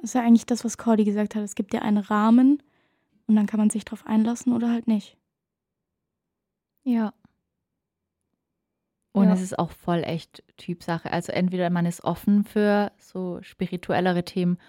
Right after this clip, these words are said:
Speaker 2: oder verschließt sich halt. Und ich finde halt, die Leute, die sich verschließen wollen, die können sich ja verschließen.
Speaker 3: Genau, deswegen, also ich will auch keinen überzeugen. Also
Speaker 2: Ja.
Speaker 3: ich beantworte dann gern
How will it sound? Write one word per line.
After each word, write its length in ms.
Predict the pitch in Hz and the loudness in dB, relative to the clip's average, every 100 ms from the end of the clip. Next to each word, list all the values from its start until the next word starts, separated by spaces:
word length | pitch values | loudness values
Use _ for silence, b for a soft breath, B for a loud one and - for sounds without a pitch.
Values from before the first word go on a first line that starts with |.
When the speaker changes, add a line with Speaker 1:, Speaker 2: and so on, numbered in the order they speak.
| b b b | b b b
Speaker 2:
oder 180 | 175 165 | -2 -2
verschließt 520 | - 165 - 180 170 | -4 -10 -8 -6 -6
sich 240 | - 165 175 | -10 -8 -4
halt. 380 | 165 165 175 - _ _ _ _ _ | -4 -4 -6 -14 _ _ _ _ _
Und 200 | - 185 | 2 2
ich 120 | 175 | 2
finde 220 | - 185 185 | 0 0 2
halt, 180 | 175 170 _ _ _ | 0 -2 _ _ _
die 280 | 180 170 156 _ _ _ _ _ _ _ _ | -6 -4 -4 _ _ _ _ _ _ _ _
Leute, 320 | 165 165 165 | -2 0 0
die 120 | 165 | -2
sich 160 | 170 165 | -4 -4
verschließen 420 | 165 - 165 - | -8 -6 -6 -6
wollen, 160 | 156 151 | -4 -4
die 60 | 151 | -4
können 240 | - 160 | -4 -4
sich 160 | 156 151 | -4 -6
ja 260 | 147 175 - _ | -8 -8 -12 _
verschließen. 540 | - 160 - - 175 175 _ _ _ _ - | -12 -10 -10 -8 -6 -6 _ _ _ _ 0
Speaker 3:
Genau, 380 | 220 202 202 | 2 4 2
deswegen, 300 | 202 202 220 | 2 2 2
also 220 | 196 202 226 | 2 2 -2
ich 140 | - | -2
will 100 | 214 | 0
auch 160 | 202 - | 0 -2
keinen 260 | 208 208 | -2 0
überzeugen. 840 | 190 190 - 208 196 208 240 254 - _ _ - | 0 -2 -2 0 0 2 2 0 -4 _ _ 0
Also 400 | 208 190 190 196 | 2 4 2 0
Speaker 2:
Ja. 40 | - _ _ _ _ _ | -6 _ _ _ _ _
Speaker 3:
ich 260 | 214 185 - | -4 -4 -2
beantworte 480 | 185 196 202 196 196 | 0 0 0 -2 0
dann 200 | 190 190 | -2 0
gern 600 | 202 220 240 240 233 | 0 2 2 4 2